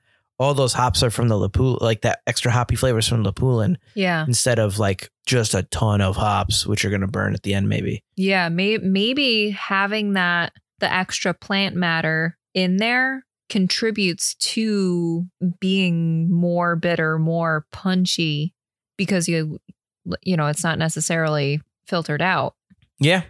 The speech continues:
Speaker 1: I don't disagree.
Speaker 2: 'Cause, like, think about when you steep, I mean, this is, could be a very poor
Speaker 1: <laughs>
Speaker 2: example. <laughs>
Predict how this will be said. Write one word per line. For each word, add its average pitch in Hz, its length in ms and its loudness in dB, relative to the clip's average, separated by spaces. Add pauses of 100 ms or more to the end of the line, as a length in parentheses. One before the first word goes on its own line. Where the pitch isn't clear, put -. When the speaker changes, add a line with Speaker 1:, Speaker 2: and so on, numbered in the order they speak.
(800)
Speaker 1:
I 139 120 2
don't 151 520 0
disagree. 147 840 0 (460)
Speaker 2:
'Cause, 208 180 -2
like, 190 180 0
think 214 220 -2
about 196 260 2
when 190 200 0
you 180 600 2
steep, - 580 -2 (340)
I 170 100 2
mean, 160 240 0
this 160 180 0
is, 165 160 -4
could 269 380 -2
be 196 240 0
a 175 120 2
very 170 440 2
poor 170 360 4
Speaker 1:
<laughs> - 0 -
Speaker 2:
example. 151 600 2 (480)
<laughs> 339 720 0